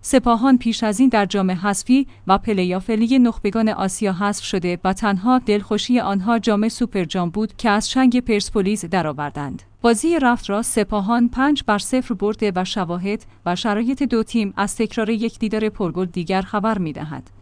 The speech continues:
برنامه دیدارهای هفته بیست و نهم به شرح زیر است. پنجشنبه هجده اردیبهشت همه دیدارها به صورت همزمان از ساعت نوزده و سی دقیقه آغاز می‌شود.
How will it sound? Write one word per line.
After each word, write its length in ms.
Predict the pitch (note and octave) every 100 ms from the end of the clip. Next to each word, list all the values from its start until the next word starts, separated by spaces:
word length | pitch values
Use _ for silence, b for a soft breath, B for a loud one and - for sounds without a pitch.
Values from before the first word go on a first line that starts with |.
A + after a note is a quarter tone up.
| -
برنامه 560 | F3 G3+ G3+ A#3 C4 B3+
دیدارهای 640 | A#3+ F#3+ F#3+ F#3+ B3+ A#3+
هفته 480 | G3+ G3+ - A#3+ B3
بیست 280 | A3+ G3+ -
و 60 | G#3
نهم 400 | G#3+ A3+ A#3 A#3+
به 120 | G#3
شرح 380 | - A#3+ A3+ A#3
زیر 240 | A#3 G3
است. 220 | F3+ - - -
پنجشنبه 520 | C4+ C4 - C#4 B3
هجده 540 | A#3+ G3 F3 G3+ F#3+ F#3+
اردیبهشت 720 | F#3 F3+ F#3+ F3 F3 G3+ -
همه 380 | B3 B3+ D#4+ D4
دیدارها 500 | G#3+ F3+ F3+ F3+ A#3+
به 120 | A#3
صورت 340 | A3 B3 C4+ C4+
همزمان 600 | A3+ A3 G3 G3 A#3+ A#3+
از 140 | A3+
ساعت 360 | - B3+ C4 C#4
نوزده 360 | A#3+ A#3 A#3
و 140 | A3 A#3
سی 180 | B3+
دقیقه 340 | A#3+ G#3+ B3+ C4+
آغاز 440 | F#3+ F3+ F#3 E3+
می‌شود. 340 | D3+ C#3+ B2+